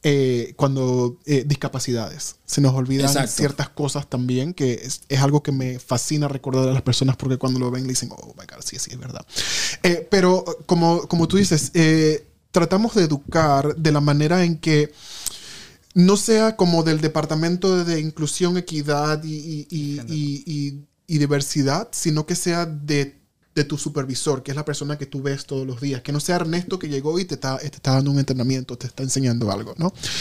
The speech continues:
Speaker 1: Entonces nosotros lo que hacemos es empezar con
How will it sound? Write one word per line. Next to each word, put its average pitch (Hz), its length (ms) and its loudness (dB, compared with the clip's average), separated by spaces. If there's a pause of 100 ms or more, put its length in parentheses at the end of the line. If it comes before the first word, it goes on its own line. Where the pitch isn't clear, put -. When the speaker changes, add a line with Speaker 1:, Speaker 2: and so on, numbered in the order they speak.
(180)
Speaker 1:
Entonces 180 320 2
nosotros 196 360 -2
lo 190 80 -2
que 170 100 -6
hacemos 156 420 -2
es 156 300 2 (720)
empezar 185 680 2
con 196 480 6